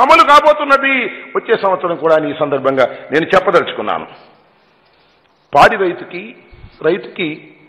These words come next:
పొలము, పాడి, కోళ్ళు, పశువులు ఇవన్నీ ఉంటాయి. పాడి రైతు ధర పెంచాలని ప్రయత్నం చేస్తే,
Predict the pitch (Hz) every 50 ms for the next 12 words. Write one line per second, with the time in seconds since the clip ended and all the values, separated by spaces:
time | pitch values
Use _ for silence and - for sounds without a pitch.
0 | _ _ _ _ _ _ _ _ _ _ - 151 151 151 139 131 131 147 170 -
1 | 101 131 135 139 139 135 135 139 170 170 - 139 143 143 139 127 131 135 147 170
2 | - - - - - _ _ _ _ _ _ - 151 156 - - 156 156 170 165
3 | 185 214 214 156 117 - - 85 80 - - - - _ _ _ _ _ _ _
4 | _ _ _ - - 240 294 320 311 269 254 202 175 - 147 113 98 95 - -
5 | - - - - - - - - _ _ _ _ _ _ _ _ _ _ _ _
6 | _ - 139 165 190 202 196 180 - 175 156 151 143 135 127 - 117 120 117 -
7 | 104 95 85 90 87 80 - - -